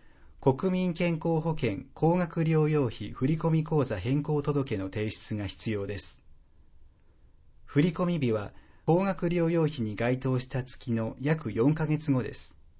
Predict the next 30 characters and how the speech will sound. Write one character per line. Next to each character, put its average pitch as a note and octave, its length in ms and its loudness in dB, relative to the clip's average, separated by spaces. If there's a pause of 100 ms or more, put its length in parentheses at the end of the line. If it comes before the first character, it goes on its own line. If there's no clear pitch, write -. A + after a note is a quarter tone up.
(1200)
診 F3+ 300 0
療 F#3+ 220 4
内 F3 240 2
容 C3+ 140 4
の A2+ 120 0
審 D#3 240 2
査 C3+ 160 0
な G#2+ 100 -2
ど G#2 120 -2
に G#2 120 -4
よ G#2 80 -6
り G2+ 280 -8
支 - 180 -6
給 D#3+ 220 2
が D#3 180 4
遅 C3+ 180 -2
れ D#3 120 2
る D3+ 80 -2
こ D3+ 100 -2
と C#3+ 120 2
が G#2+ 140 -2
あ - 60 -6
り F#2+ 120 -8
ま G2+ 120 -6
す。 - 240 -8 (1300)
振 - 140 2
込 F#3 360 2
金 F3 220 0
額 B2 260 0
は G#2 220 -4